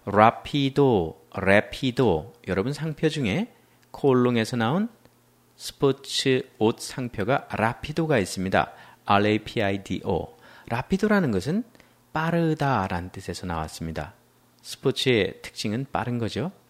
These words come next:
그러면 오라라는 것은 우르르,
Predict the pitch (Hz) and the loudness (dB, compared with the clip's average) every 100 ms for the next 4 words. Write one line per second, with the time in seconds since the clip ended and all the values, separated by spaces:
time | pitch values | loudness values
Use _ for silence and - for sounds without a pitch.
0 | _ _ _ _ _ _ _ _ _ _ | _ _ _ _ _ _ _ _ _ _
1 | _ _ - 165 92 - _ _ _ - | _ _ 2 2 0 -4 _ _ _ 0
2 | 117 131 135 135 135 135 175 196 - 120 | 6 6 6 2 0 -2 -4 -6 -2 0
3 | 110 95 90 85 | 2 2 0 -4